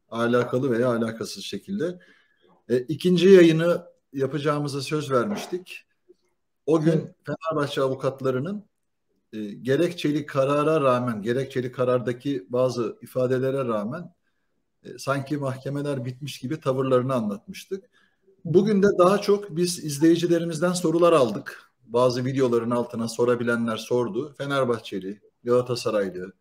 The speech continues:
Speaker 1: Trabzonsporlu, Beşiktaşlı veya futbol sever, bu konuyla ilgilenen herkesten sorular aldık. Onları size programın akışı içerisinde soracağız. Böyle bir giriş yapayım önce.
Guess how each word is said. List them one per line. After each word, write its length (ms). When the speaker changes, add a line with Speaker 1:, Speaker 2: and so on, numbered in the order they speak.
Speaker 1:
Trabzonsporlu, 880
Beşiktaşlı 720
veya 200
futbol 360
sever, 560
bu 60
konuyla 380
ilgilenen 640
herkesten 540
sorular 380
aldık. 420
Onları 380
size 520
programın 440
akışı 280
içerisinde 500
soracağız. 720
Böyle 240
bir 240
giriş 340
yapayım 360
önce. 300